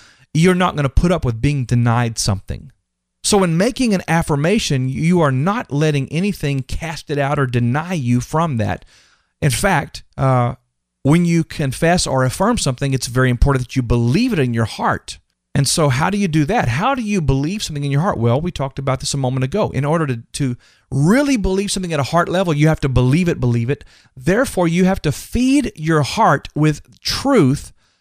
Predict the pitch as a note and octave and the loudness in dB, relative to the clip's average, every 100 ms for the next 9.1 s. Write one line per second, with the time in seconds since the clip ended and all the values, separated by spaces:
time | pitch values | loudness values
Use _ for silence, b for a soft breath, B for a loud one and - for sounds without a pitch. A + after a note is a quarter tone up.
0 | _ - E3 D#3 G#3+ G#3 F3 D#3 - G#3 | _ -2 -2 2 2 2 2 0 0 -4
1 | C#3 E3 G3 C4 A#3+ A#2+ - - _ _ | -2 -2 -2 -2 -4 -6 -6 -12 _ _
2 | _ D#3+ D3 F#3+ A3+ - C#4+ - D#3+ C#3+ | _ 0 0 2 -2 0 -2 0 2 2
3 | C3 C3 C#3 C#3 D#3 - - - D#3 C#3+ | 2 2 4 2 0 -2 -6 -4 -2 -2
4 | B2 - _ _ _ D3 F3 F3+ - D3 | -4 -10 _ _ _ 2 6 4 4 2
5 | C#3+ C3 - B2+ F#3 F3 G#2+ - - C#3+ | 2 0 -2 0 2 2 0 -2 -2 0
6 | D3 A#2 A#2 - - G3 F3 A#2 - E3 | 2 0 -2 -4 -2 0 2 2 0 0
7 | C3 A#2 - A3 G#3 - B2 F3 G#3 C#3+ | 2 0 -2 -2 -2 -2 -2 0 -2 -2
8 | F#3 F3+ C#3+ C3+ B2+ A#2 D3 F#3 G#2+ - | -4 -2 -2 0 0 0 0 0 0 -4
9 | - | -12